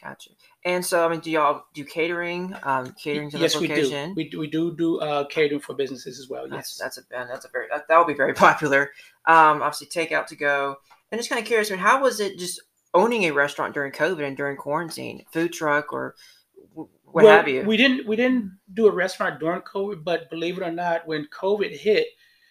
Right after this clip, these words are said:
Speaker 2: the food truck industry boomed
Speaker 1: Mm-hmm.
Speaker 2: because, uh, customers love the fact that the food can be brought to them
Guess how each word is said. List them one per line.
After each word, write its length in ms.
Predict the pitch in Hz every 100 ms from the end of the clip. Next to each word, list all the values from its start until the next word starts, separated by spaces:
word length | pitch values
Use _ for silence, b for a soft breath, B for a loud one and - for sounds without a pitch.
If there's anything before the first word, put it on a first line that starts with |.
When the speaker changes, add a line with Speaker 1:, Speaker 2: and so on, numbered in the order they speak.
| b
Speaker 2:
the 80 | 156
food 320 | - 190 208
truck 200 | - 170
industry 460 | 165 160 147 151 123
boomed 440 | 165 160 120 117 - _ _ _ -
Speaker 1:
Mm-hmm. 140 | 147
Speaker 2:
because, 480 | 143 156 151 - - -
uh, 240 | - 160 156
customers 640 | - 214 220 214 190 156
love 320 | 165 170 175
the 80 | 175
fact 480 | - - 175 - -
that 240 | 165 -
the 80 | -
food 500 | - - 202 196 165 151 _ _ _
can 160 | - 165
be 120 | 165
brought 340 | - 160 175
to 120 | - 143
them 440 | 151 180 131 127